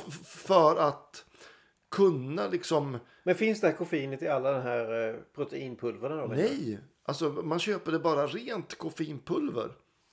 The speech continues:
Speaker 2: För att
Speaker 1: Bara
Speaker 2: vara
Speaker 1: för att
Speaker 2: pigg,
Speaker 1: man s-,
Speaker 2: eller vadå?
Speaker 1: ja, för att piggna till. In, inför träning så tar man sånt, så där piggnar man till.
Speaker 2: Ja.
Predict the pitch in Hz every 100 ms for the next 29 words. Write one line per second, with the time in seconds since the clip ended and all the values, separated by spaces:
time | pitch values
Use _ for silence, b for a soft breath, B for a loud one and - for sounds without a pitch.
0 | _ - 202 185 147 165 156 156 123 127
1 | 143 147 214 190 - 185 185 170 170 165
2 | 175 175 185 190 - 190 175 175 175 139
3 | - 156 160 127 127 - - 120 - 135
4 | 139 - 123 113 - 143 147 -